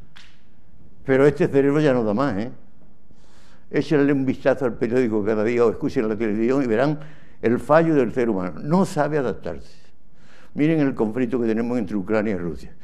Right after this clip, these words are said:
Que si esto es mío, que si para ti, que si te lo doy, que si tu madre, que si tu pi-, que si tú te pones la sílaba, que yo no me la... ¡Qué cuatería! Que parece una niñe-, una nimiedad, parece una charla de niños tontos, porque los niños listos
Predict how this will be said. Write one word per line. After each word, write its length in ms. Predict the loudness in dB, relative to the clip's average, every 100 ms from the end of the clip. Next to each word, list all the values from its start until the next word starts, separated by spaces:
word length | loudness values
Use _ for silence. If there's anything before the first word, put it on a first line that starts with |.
| -12 -8
Que 120 | -4
si 80 | -2
esto 180 | -2 -4
es 40 |
mío, 240 | -2 -2
que 80 | -2
si 80 | -2
para 160 | -4 -4
ti, 120 | -4
que 80 | -4
si 120 | -4
te 80 | -4
lo 160 | 0
doy, 160 | 0 0
que 60 |
si 120 | -2 -6
tu 120 | -2
madre, 300 | -2 0 -2
que 80 | -4
si 60 |
tu 60 | -4
pi-, 200 | -4 -4 -8 -12 -12 -6
que 100 | -4
si 180 | 0 -2
tú 160 | -2 -2
te 100 | 0
pones 160 | 0
la 60 | -2
sílaba, 340 | 2 4 4
que 80 | 2
yo 60 | 0
no 60 |
me 100 | 0
la... 140 | -2 -4 -10 -12 -12 -12
¡Qué 220 | -10 -10
cuatería! 760 | -8 -8 -8 -10 -12 -12 -12 -10
Que 160 | -10 -10 -12 -12 -2
parece 280 | 0 2
una 160 | 0 0
niñe-, 520 | 0 0 -2 -4 -6
una 220 | -6 -4 -4
nimiedad, 560 | -4 -4 -2 -2 -2
parece 260 | 0 -2 0
una 240 | -2 -2
charla 360 | -2 0 2 2
de 100 | 2
niños 340 | 2 0 0
tontos, 440 | 4 4 4 0 0
porque 160 | 2
los 120 | 0
niños 200 | 0 0
listos 380 | 2 0 0 -4